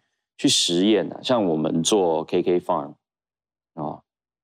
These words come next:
我们自己知道说我们没办法签艺人，我们自己知道说我们没办法这个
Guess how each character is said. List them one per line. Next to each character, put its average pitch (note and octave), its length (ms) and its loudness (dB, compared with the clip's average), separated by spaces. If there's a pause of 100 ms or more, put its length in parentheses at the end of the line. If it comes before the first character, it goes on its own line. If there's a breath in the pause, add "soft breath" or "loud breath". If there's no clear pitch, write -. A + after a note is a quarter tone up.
我 F2+ 160 2
们 G#2+ 80 2
自 - 100 2
己 G2 100 2
知 G#2 160 -2
道 G#2 160 2
说 F#2+ 140 0
我 F2 80 0
们 D#2 100 -2
没 D#2+ 80 2
办 G2 80 2
法 D#2+ 120 -2
签 D#2+ 200 -4
艺 D#2+ 120 0
人， - 200 -4 (600)
我 - 80 0
们 F#2 80 4
自 A#2+ 80 4
己 G#2+ 80 6
知 E2 100 2
道 G2 120 4
说 G2 140 0
我 D#2+ 100 0
们 D2 100 -4
没 D2+ 100 -2
办 E2 180 0
法 A#1 400 -10 (680)
这 E2+ 100 2
个 - 560 -2